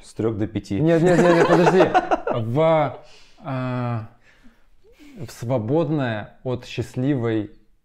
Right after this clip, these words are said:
Speaker 2: семьи время. Если ты,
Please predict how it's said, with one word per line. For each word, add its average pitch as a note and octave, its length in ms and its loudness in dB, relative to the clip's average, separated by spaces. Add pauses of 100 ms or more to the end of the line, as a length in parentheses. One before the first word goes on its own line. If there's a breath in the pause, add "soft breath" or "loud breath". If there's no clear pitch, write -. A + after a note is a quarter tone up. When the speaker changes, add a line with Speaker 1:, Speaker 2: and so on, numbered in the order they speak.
(120)
Speaker 2:
семьи A#2+ 480 -4
время. A2 420 -6 (300)
Если C#3 400 -2
ты, A#2+ 400 -4